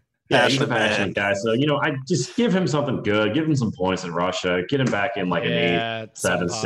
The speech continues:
Speaker 1: sixth place
Speaker 3: positive.
Speaker 1: finish. But I
Speaker 3: 'Cause he's, he's
Speaker 1: let's
Speaker 3: back
Speaker 1: hope.
Speaker 3: for next year. You know, like, we know he's got a lot of ties, ties with Honda and Japan. And I know they're,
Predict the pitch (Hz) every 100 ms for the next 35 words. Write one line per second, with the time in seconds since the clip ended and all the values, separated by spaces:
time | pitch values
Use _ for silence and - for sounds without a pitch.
0 | 85 - 92 85 - 85 85 82 - 85
1 | 82 - 104 98 87 78 - - 156 185
2 | 151 240 - 160 214 - 151 139 175 -
3 | 180 170 165 143 143 156 151 127 120 135
4 | 139 143 143 127 - 120 127 123 - 131
5 | 123 123 123 113 - 120 120 120 120 -
6 | _ _ _ _ - 175 170 151 135 143
7 | 147 160 156 151 156 151 147 123 127 120
8 | 120 147 143 147 147 135 123 135 135 135
9 | 120